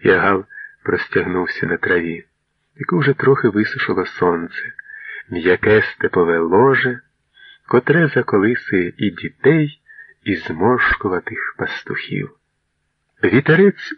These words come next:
розгойдав ковилу. Вона лоскотала Агалові щоку. Хлопець розкинув руки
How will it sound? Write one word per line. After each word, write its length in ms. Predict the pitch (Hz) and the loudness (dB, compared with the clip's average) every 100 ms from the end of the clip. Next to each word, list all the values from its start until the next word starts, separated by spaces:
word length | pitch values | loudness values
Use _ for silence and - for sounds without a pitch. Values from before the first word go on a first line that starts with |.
| - | 2
розгойдав 760 | 120 135 110 123 90 101 98 | 4 4 4 2 4 2 0
ковилу. 640 | - 95 90 90 87 85 - _ - - - - | 0 2 2 2 0 -2 -8 _ -12 -10 -10 -6
Вона 320 | - 110 120 | 0 2 4
лоскотала 720 | 123 117 - 104 113 113 110 - | 4 0 -2 -4 -2 -2 -2 -2
Агалові 500 | 107 101 107 98 95 | -2 0 0 0 0
щоку. 720 | - - 95 - - 87 80 _ _ _ _ _ - | 0 0 0 0 0 0 0 _ _ _ _ _ -8
Хлопець 600 | - 107 - 107 - - - | 2 4 4 0 -4 -14 -8
розкинув 600 | 98 95 - - 87 85 | -2 -2 -2 -4 -2 0
руки 380 | 92 127 - 85 | 4 2 2 -8